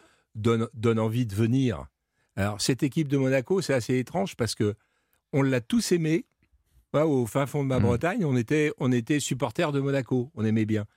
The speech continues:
Speaker 1: Et à Monaco, ils étaient pas supporters de Monaco. Comme si ils les voyaient autrement, comme s'ils les voyaient à un autre vi-, visage, comme si la principauté, avec, euh, l'argent qui, qui y coule, je présume, les,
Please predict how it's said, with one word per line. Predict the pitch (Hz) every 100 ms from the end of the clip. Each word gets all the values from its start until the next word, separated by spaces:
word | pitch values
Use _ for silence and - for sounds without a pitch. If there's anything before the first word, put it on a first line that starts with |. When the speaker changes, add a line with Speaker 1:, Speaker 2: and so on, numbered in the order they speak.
| _ _ -
Speaker 1:
Et | 131
à | 135
Monaco, | 151 151 - 208 254 _ _
ils | 123
étaient | 147 180
pas | 196 147
supporters | - 107 90 - 98 90
de |
Monaco. | 90 90 90 92 95 _ _ _ _ -
Comme | 165 170
si | - 220 208 190 _ _ -
ils | 151 143
les |
voyaient | 139 147 151 170 -
autrement, | 202 - 160 131 123 -
comme | - 143
s'ils | - 185
les | 160
voyaient | 147 143
à | 127
un | 123
autre | 156 160 143
vi-, | 123 123 113
visage, | 110 123 147 202 190 - _ _ _ _
comme | 165 160
si | - 214
la | 165
principauté, | 143 - 147 139 147 156 143 180 175
avec, | 120 120 - 104
euh, | 95 87 - _ _ _ _ _
l'argent | 110 113 123 131 143
qui, | 123 127 117 117 113 -
qui | 123 131
y | 123
coule, | 240 202 98 98 113
je | 110
présume, | 101 120 120 110 85 _ _ _ _ _ _ _
les, | 143 147